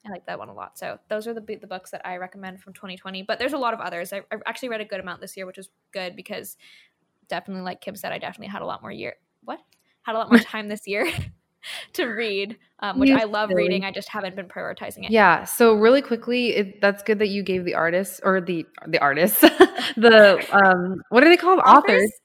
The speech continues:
Speaker 2: <laughs> because I forgot to say that. So A Million Little Pieces is by James Frey, and A Disappearance in Damascus is by Deborah Campbell, and For One More Day is by, like I said, Mitch Albom. So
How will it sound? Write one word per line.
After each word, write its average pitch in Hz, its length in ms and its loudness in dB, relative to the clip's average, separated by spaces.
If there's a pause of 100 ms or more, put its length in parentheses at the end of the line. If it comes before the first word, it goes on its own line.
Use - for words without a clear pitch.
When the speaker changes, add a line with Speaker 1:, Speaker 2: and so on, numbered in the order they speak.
Speaker 2:
<laughs> - 200 -20
because 277 580 4
I 208 220 8
forgot 202 380 0
to 196 40 -10
say 175 180 -4
that. - 200 -6
So 156 100 2
A 196 60 2
Million 233 320 2
Little 240 160 2
Pieces 202 400 -6
is 180 120 -4
by 170 220 -4
James 175 340 -4
Frey, 170 380 -2 (400)
and 185 420 4
A 190 80 2
Disappearance 190 800 -4
in 185 120 -4
Damascus 170 640 -6
is 175 140 -8
by 165 240 -4
Deborah 165 380 -6
Campbell, 165 440 -6 (360)
and 170 420 0 (120)
For 185 160 0
One 175 180 0
More 175 140 0
Day 160 280 -2
is 165 280 -8
by, 160 440 -6
like 160 140 -12
I 160 80 -8
said, 160 240 -10
Mitch 160 300 -12
Albom. 180 380 -10
So 165 340 -6